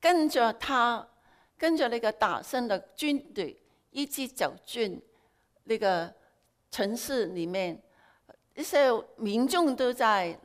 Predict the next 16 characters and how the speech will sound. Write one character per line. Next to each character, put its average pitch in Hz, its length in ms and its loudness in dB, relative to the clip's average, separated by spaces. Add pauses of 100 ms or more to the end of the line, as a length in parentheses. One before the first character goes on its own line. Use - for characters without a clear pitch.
路 285 200 0
旁 175 360 -6 (220)
欢 247 220 4
呼 226 180 -2
了。 180 200 0 (840)
保 285 180 6
罗 349 160 6
怎 440 120 -2
么 440 100 2
样 403 320 4 (260)
去 381 260 0
比 185 360 -8
喻 262 160 -2
自 262 240 -8
己 185 200 -10
呢？ 180 180 -8